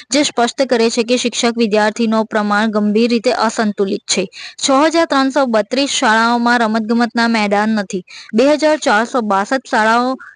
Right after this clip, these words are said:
એકમાત્ર શિક્ષકના ભરોસે ચાલી રહી છે. છેલ્લા પંદર વર્ષથી શારીરિક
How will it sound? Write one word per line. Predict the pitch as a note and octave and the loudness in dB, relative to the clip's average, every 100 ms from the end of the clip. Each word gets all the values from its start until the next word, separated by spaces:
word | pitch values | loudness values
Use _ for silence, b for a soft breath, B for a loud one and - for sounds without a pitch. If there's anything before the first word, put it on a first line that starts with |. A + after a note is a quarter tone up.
| B | B
એકમાત્ર | C4+ D#4 C#4 B3+ C4 C4 | -4 0 0 0 0 -2
શિક્ષકના | C4 - B3+ B3+ C4 | -4 -4 -2 0 0
ભરોસે | A#3 G#3+ A3 C#4 | 2 0 0 -2
ચાલી | - G#3 F#3+ F#3+ | -2 0 0 0
રહી | F#3+ | 0
છે. | G3+ | -2
છેલ્લા | - C4+ D4 | -2 0 0
પંદર | C4+ A#3+ B3 A3+ | 0 0 2 2
વર્ષથી | A3+ A#3 - A#3+ | 0 -2 -2 -2
શારીરિક | B3+ G#3+ G#3 A3 A3+ B3+ | 0 0 0 0 -2 -6